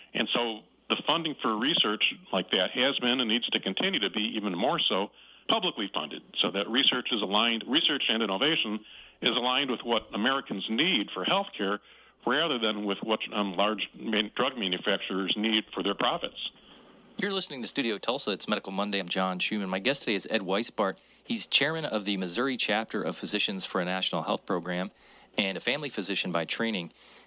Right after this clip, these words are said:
Speaker 2: And Ed, we're talking about research and innovation under a national health program and pharmaceuticals in particular. And, uh, one point in your biography that's pretty interesting is for a number of years you were the chief medical officer at Express Scripts. Tell us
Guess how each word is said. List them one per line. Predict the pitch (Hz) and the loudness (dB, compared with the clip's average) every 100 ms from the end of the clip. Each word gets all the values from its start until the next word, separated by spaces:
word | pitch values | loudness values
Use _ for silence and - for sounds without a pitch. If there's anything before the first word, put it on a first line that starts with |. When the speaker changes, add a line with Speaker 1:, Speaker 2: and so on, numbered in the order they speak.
| - | -4
Speaker 2:
And | 117 98 | -2 0
Ed, | - 135 | 0 -2
we're | 120 | -4
talking | 113 160 190 143 | -2 -2 -2 -2
about | 104 101 98 90 | 0 2 0 0
research | 113 - 110 | -2 -2 -2
and | 104 | -2
innovation | 92 82 110 117 117 110 107 - | -2 2 0 2 0 -2 -2 -2
under | 101 95 92 | -2 0 0
a | |
national | 90 90 - | 0 -2 -2
health | 87 107 | -2 -4
program | - 101 92 98 92 92 90 | -2 -4 -2 -2 -2 -4 -8
and | - 90 85 | -4 -4 -2
pharmaceuticals | - 110 90 135 117 110 90 | 0 0 0 -4 -2 -4 -6
in | |
particular. | 87 87 - 110 92 90 - - _ _ | -4 -4 -2 0 0 -2 -10 -20 _ _
And, | 117 110 104 | -2 0 0
uh, | 104 | -2
one | 113 202 254 | -2 -2 -4
point | - 165 139 | -4 -4 -2
in | |
your | 117 | -2
biography | 101 120 165 - | 0 0 -2 -4
that's | 92 - | -6 -4
pretty | 107 | -4
interesting | 143 123 - 90 | -2 -4 -2 -2
is | 90 - | -2 -2
for | 110 | 0
a | 101 | 0
number | 160 156 | 0 -2
of | 98 | -2
years | 92 92 85 | 0 0 0
you | 110 | -2
were | |
the | 92 | 0
chief | - 151 | 0 0
medical | 127 123 - | 0 0 0
officer | 101 - 101 - | -2 -2 -4 -2
at | 160 | -4
Express | - - - - | -4 -2 0 0
Scripts. | - - 214 - - - - - - | 0 0 -2 -2 -6 -6 -14 -20 -6
Tell | - 320 | -2 -2
us | 359 - | -2 -4